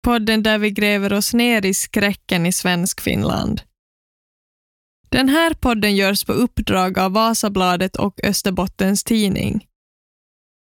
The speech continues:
Om du inte redan är prenumerant så rekommenderar jag deras nya produkt Digital.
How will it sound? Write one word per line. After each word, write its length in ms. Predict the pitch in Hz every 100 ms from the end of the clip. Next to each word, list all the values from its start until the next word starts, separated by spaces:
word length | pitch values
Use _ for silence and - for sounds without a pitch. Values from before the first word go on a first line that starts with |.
| -
Om 220 | 262 269
du 160 | 311 339
inte 260 | 254 -
redan 260 | 208 196 190
är 60 |
prenumerant 1000 | 196 202 190 185 190 214 202 214 - - -
så 180 | - -
rekommenderar 720 | 208 202 208 208 214 226 214
jag 180 | 190 180
deras 360 | 180 180 180 202
nya 240 | 190 180
produkt 500 | - 196 185 - -
Digital. 680 | 185 190 - 220 - -